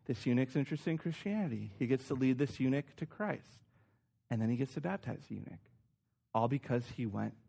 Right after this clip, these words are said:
to a chariot. In my conversations with you guys, I, I sometimes hear a sense of despair because you feel like God is using other people more than he's using you.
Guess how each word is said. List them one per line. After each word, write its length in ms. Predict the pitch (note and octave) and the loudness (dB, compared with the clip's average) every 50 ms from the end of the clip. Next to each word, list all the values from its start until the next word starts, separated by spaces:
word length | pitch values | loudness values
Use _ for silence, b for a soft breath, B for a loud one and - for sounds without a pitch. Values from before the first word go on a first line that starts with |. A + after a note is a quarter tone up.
| - - - | -20 -14 -8
to 200 | - G#2 G#2 A2 - - _ _ _ _ _ - | -6 -6 -6 -6 -8 -12 _ _ _ _ _ -8
a 40 | C3+ | -8
chariot. 460 | - - - G#3+ B3+ - - - - - _ _ _ _ _ _ _ _ _ _ _ _ _ _ _ _ _ _ _ _ _ _ _ _ _ _ _ _ _ _ _ _ _ _ _ _ _ _ _ _ _ _ _ _ _ _ _ _ _ _ _ _ _ _ _ _ _ _ _ _ _ _ _ _ _ _ _ _ _ _ _ _ _ _ | -4 -2 -2 -2 -2 -4 -8 -12 -14 -16 _ _ _ _ _ _ _ _ _ _ _ _ _ _ _ _ _ _ _ _ _ _ _ _ _ _ _ _ _ _ _ _ _ _ _ _ _ _ _ _ _ _ _ _ _ _ _ _ _ _ _ _ _ _ _ _ _ _ _ _ _ _ _ _ _ _ _ _ _ _ _ _ _ _
In 100 | - E3 | 4 8
my 120 | F#3+ G3 G3 | 8 8 8
conversations 760 | - G#3+ A#3+ C4+ C#4 A#3 - - G3+ A#3+ A3+ - - C3 A#2+ | 8 8 6 8 6 4 4 4 4 4 4 2 0 0 2
with 180 | A2+ G#2+ - | 0 0 0
you 60 | B2+ | 0
guys, 260 | A2 A2+ A2 A2+ A#2 B2+ | 2 2 2 4 6 6
I, 120 | B2 A#2+ | 6 6
I 180 | - B2+ C#3+ C#3+ | 6 6 4 4
sometimes 480 | - - G#3 G#3+ - A#3+ A#3+ G3+ E3 | 2 0 0 0 0 0 0 0 0
hear 160 | - E3 D3+ | 0 0 0
a 60 | C#3 B2+ | 0 0
sense 260 | - B2 A#2+ A#2 - | 0 -2 -2 -2 -4
of 80 | B2 | -6
despair 440 | A#2 A2+ G#2+ - - - D#3+ F3+ D3+ | -8 -8 -8 -6 -4 -2 0 2 0
because 340 | A#2 A2+ G#2 - B2+ A#2 G#2+ - | 0 -2 -2 -2 -2 -2 -2 -2
you 140 | - C3 B2 | -2 -4 -4
feel 240 | - - C#3+ D3 C#3+ | -2 0 0 2 4
like 240 | C3+ A#2+ A#2 A#2 - - - _ _ _ _ - - - _ _ _ - | 6 6 4 4 0 -6 -16 _ _ _ _ -20 -20 -20 _ _ _ -6
God 180 | C#3 C#3 D#3 D#3+ | -2 0 2 2
is 140 | D3 A#2+ B2 | 2 4 4
using 300 | C3+ C#3+ C3+ C#3+ B2 A2+ | 4 4 4 4 2 2
other 200 | A2 A#2+ B2+ A#2+ | 2 0 -2 -2
people 400 | - - - C3+ - - A#2+ A2+ | -4 -4 -4 -4 -2 -2 0 0
more 220 | A#2 A2+ A2+ A2+ | 0 0 0 0
than 140 | A2+ A#2 A2+ | 0 0 0
he's 220 | A2 A2+ G#2+ G2 | 0 -2 -2 -2
using 340 | A2+ A2 G#2+ G#2 G#2 G#2+ G#2+ | -2 -4 -4 -4 -4 -2 -2
you. 300 | A#2 D3 E3 A#2+ G#2+ | 0 0 0 0 -2